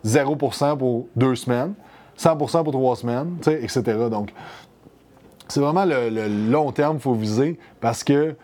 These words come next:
faut changer les habitudes, puis il faut, tu sais, tu veux pas être en shape pendant un mois, tu veux être en shape pour le restant de ta vie, hein.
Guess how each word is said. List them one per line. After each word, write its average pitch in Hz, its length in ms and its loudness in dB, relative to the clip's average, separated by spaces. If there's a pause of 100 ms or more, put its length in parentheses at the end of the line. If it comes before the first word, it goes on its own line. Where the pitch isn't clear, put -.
(640)
faut 170 220 4
changer 135 280 -2
les 120 160 0
habitudes, 135 480 0
puis 117 100 -2
il 113 60 0
faut, 151 480 0
tu 175 80 2
sais, 175 40 2
tu - 80 -12
veux 147 100 2
pas 233 100 2
être - 80 -4
en 127 160 0
shape 156 240 0
pendant 117 180 0
un 110 140 -2
mois, 135 320 0 (180)
tu 123 80 0
veux 131 60 2
être 147 80 0
en 127 100 0
shape 160 220 0
pour 110 140 -2
le 110 60 -2
restant 113 300 0
de 113 60 -2
ta 98 180 -2
vie, 110 220 -4
hein. 101 60 -14